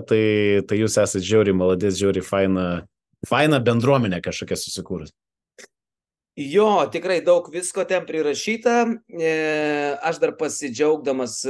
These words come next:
Speaker 2: praeitos savaitės netikėtumais pažymėsiu, kaip gerai sužaidė Nadži. Man bruko žmonės Nadži. Man, mane kvietė pirkti vietoj Maiko, Lavon, Taubi, Nadži. Aš to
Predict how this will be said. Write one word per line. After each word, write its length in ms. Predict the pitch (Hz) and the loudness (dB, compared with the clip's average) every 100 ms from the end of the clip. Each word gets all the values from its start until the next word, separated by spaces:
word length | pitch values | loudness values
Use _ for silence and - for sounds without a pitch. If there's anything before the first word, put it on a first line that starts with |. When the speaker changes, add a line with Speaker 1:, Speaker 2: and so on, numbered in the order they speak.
| 127 | -2
Speaker 2:
praeitos 320 | 135 131 127 131 | 0 -2 -2 -2
savaitės 400 | 127 131 127 131 | -2 -2 -4 -4
netikėtumais 720 | 123 123 120 120 151 131 107 | -6 -6 -6 -4 -4 -4 -4
pažymėsiu, 840 | 117 120 131 131 - 127 120 117 110 | -4 -2 -2 -2 -2 0 2 0 0
kaip 240 | 160 147 | 0 2
gerai 220 | 131 127 | 0 0
sužaidė 800 | 120 131 120 107 110 110 107 104 104 | -2 -6 -8 -6 -4 0 0 0 0
Nadži. 460 | 120 135 139 113 92 _ _ _ _ - - | -2 -2 -2 -4 -10 _ _ _ _ -20 -8
Man 380 | 117 165 185 143 | -2 -2 -2 -4
bruko 380 | 151 196 190 127 | 2 2 2 -2
žmonės 540 | 131 139 151 123 107 | -2 -2 -2 -4 -4
Nadži. 540 | 113 120 135 107 98 - _ | -4 -4 -4 -8 -12 -16 _
Man, 380 | 117 127 135 117 | -4 -4 -4 -8
mane 240 | 131 135 123 | -6 -4 -4
kvietė 320 | 120 147 135 110 | -2 -2 -2 -4
pirkti 300 | 135 - 113 | -6 -4 -4
vietoj 240 | 123 120 110 | -2 -2 -4
Maiko, 800 | 110 110 120 147 151 190 208 208 _ _ _ | -6 -4 -2 -4 -4 -4 -4 -10 _ _ _
Lavon, 640 | - 104 107 110 165 202 214 - _ _ _ 156 | -10 -2 0 2 2 0 -6 -12 _ _ _ 2
Taubi, 460 | 180 180 202 208 _ _ | 2 2 -8 -10 _ _
Nadži. 540 | 117 123 151 165 202 - | -2 0 0 -2 -6 -6
Aš 240 | - - | -8 -4
to 160 | 156 | -2